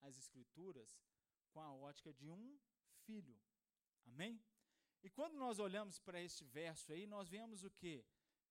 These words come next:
Que é uma palavra que Deus havia dado para quem? Para o seu povo que se encontrava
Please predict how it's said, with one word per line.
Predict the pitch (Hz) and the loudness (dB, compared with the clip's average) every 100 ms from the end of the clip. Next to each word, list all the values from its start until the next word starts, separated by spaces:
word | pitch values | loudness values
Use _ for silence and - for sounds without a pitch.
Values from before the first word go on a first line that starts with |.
| _ | _
Que | - 185 | -2 2
é | 196 | 4
uma | 202 214 | 2 0
palavra | - 185 160 165 175 220 233 247 | 2 2 2 2 4 4 2 0
que | 240 165 | 0 -2
Deus | 175 175 | 0 0
havia | 165 147 175 165 | 0 0 0 0
dado | 131 160 185 196 208 185 - | 2 2 2 0 -4 -8 -6
para | 170 | -6
quem? | - 208 262 277 - _ _ _ _ _ | 0 2 2 0 -6 _ _ _ _ _
Para | 156 | -2
o | |
seu | 143 165 160 - | 0 0 0 0
povo | - 196 240 226 247 247 - _ | 8 10 10 6 -4 -12 -16 _
que | 151 | -8
se | 165 | -8
encontrava | 156 151 143 151 175 220 214 226 | -6 -6 -6 -2 0 0 -2 -8